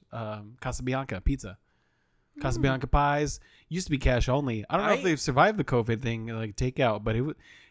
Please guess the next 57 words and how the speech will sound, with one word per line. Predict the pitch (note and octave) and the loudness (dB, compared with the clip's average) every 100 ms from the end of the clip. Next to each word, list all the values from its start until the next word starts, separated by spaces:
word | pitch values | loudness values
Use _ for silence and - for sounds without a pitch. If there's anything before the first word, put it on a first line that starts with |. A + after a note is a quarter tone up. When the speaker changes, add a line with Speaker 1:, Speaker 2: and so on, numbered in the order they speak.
| _ | _
Speaker 1:
it's | A#2 C#3+ - | -6 -4 -2
some, | D#4 | 0
Speaker 2:
Wait, | F#3 D#3 | 2 4
Speaker 1:
like, | A#2 G#2+ - _ | 2 -2 -10 _
it's | - C#3 - - - | -6 -6 -4 -10 -2
Speaker 2:
is | A3 | -2
it | G#3+ | 0
Speaker 1:
some | |
Speaker 2:
on | D3 F3 | 0 -2
Colorado? | F3 F#3 D#3+ D3+ G3 A3+ - | -2 -2 -2 -2 -4 -10 -12
Speaker 1:
Yeah. | - A2+ D3+ A#2+ - - | -8 -4 -4 -8 -18 -8
Speaker 2:
I've | D#3 C#3 | -4 0
been | G#3+ | 0
to | A3 | 0
Casabianca. | D#3 C#3+ D#3 C3+ C3 B2 A#2+ G#2+ | -6 -6 -6 -6 -8 -10 -12 -12
I | B2+ | -12
think | C3+ A3+ | -8 -6
I've | F4+ | -4
been | D#3 | -6
to | B2 | -6
Casabianca. | A2+ A2+ A2+ A2+ A2 C#3 G#3 | -8 -8 -10 -12 -12 -6 -6
I | G#3+ _ _ - - - - | -6 _ _ -20 -20 -20 -10
think | G3+ | -6
I | |
went | A3 | -4
there | A3 | -4
for | G3 | -6
someone's | A3 G3+ | -6 -6
birthday. | D#3 A#3+ - G2 F#2 | -2 -4 -4 -10 2
Speaker 1:
They | C3+ | 4
got | C#3 | 4
it | B2 | 2
downstairs. | B2 C3+ - D3+ D3+ D3+ D3+ | 0 0 0 0 2 2 0
They | C3 | 2
got | B2+ | 4
upstairs. | F4+ F#4+ - - | 4 6 4 4
Speaker 2:
Yeah. | D#4+ | 4
Speaker 1:
There's | A#2+ G#2+ | 2 0
the | G#2+ | 6
pictures. | C3+ - C#3 A#2+ | 6 8 -4 -4
There's, | A#2 | -4
like, | A#2 G2+ | -6 -4
celebrities | A#2 A#2 C#3 C3+ | -2 0 -2 0
all | C3+ | -2
over | C3+ | -2
the | C3+ | -2
wall, | C3 C3+ C#3 C#3+ C#3 | -2 -2 -2 -4 -2
like, | A#2 G#2 | -4 -4
old-timey | A2+ B2 B2+ B2 B2+ C3+ | -6 -4 0 0 0 -8
stuff. | C3 C#3+ D3 | -4 -2 -2
Speaker 2:
I | |
Speaker 1:
It's, | C#3+ | -2
it's | F#3 | -2
Speaker 2:
think | E3 | 2
Speaker 1:
next | G#3+ G3+ - | 0 0 -6
to | A#3 | -8
the | G#3+ G#3+ A3 G3 | -6 -6 -6 -14